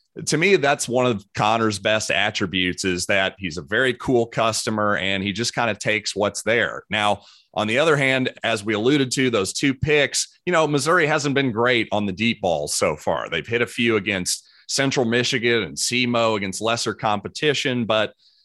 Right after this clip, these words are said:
for the most part, Missouri is going to have to methodically move the ball and not make mistakes. And hopefully Tyler Beatty pops a big play here and there. Eli Drinkwitz is also a,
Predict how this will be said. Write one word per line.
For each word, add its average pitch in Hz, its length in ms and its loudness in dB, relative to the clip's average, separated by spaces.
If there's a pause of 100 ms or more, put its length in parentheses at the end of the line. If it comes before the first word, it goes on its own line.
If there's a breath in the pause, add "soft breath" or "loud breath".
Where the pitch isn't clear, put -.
(180 soft breath)
for 131 120 0
the 120 80 2
most 202 300 2
part, 151 420 2
Missouri 117 460 2
is 131 160 2
going 117 300 0
to 110 80 0
have 107 320 -2
to 104 280 0
methodically 113 720 -2
move 101 380 -2
the 107 80 -4
ball 90 480 2 (340 loud breath)
and 92 340 -4
not 113 220 0
make 123 180 0
mistakes. 117 680 0
And 90 200 -2
hopefully 107 560 0
Tyler 104 420 0
Beatty 101 440 0
pops 107 420 0
a 110 180 4
big 110 300 -2
play 123 380 0
here 87 220 -2
and 73 120 -6
there. 69 280 -8 (480 loud breath)
Eli 147 260 4
Drinkwitz 139 500 2
is 107 120 -4
also 113 500 2
a, 92 140 -2